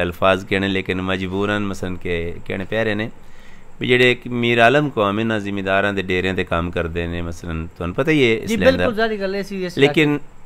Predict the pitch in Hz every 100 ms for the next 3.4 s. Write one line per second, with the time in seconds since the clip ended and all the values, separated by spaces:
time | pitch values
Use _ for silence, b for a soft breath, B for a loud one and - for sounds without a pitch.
0 | - - 151 151 139 135 123 127 135 143
1 | 131 123 120 117 113 117 113 113 113 107
2 | 110 104 110 113 110 90 80 90 78 -
3 | 80 80 82